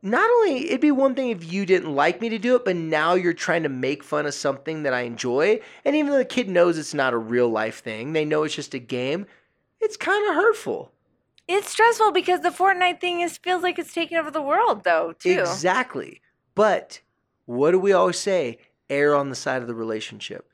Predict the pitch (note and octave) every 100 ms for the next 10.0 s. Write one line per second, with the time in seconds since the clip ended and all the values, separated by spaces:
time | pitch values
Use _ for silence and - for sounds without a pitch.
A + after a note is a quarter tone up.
0 | _ _ _ _ - F3+ D3+ G#3+ C#4 C#4
1 | G#3+ G#3+ G#3+ - D#3+ - E3+ D#3+ G3 G#3+
2 | G#3+ G#3 - _ _ _ _ F3 G3 F#3+
3 | D3+ C#3+ C#3 B2 B2+ B2 A#2+ B2 B2+ B2+
4 | A#2 D3+ D3+ D3+ C#3 C3 C3 B2+ B2 A#2+
5 | B2 A#2+ B2 A#2+ A#2 A2+ - A#2+ A#2+ -
6 | - _ _ D3 A3+ G3+ F#3 F3+ D#3 -
7 | C#3 C3 B2+ B2+ A#2+ - _ - D#3 C#3+
8 | F3+ F#3 F#3+ - D#3+ E3+ F3 D#3+ D#3+ C#3
9 | C#3+ D3 B2+ - C#3 C#3 D3 C#3 C#3+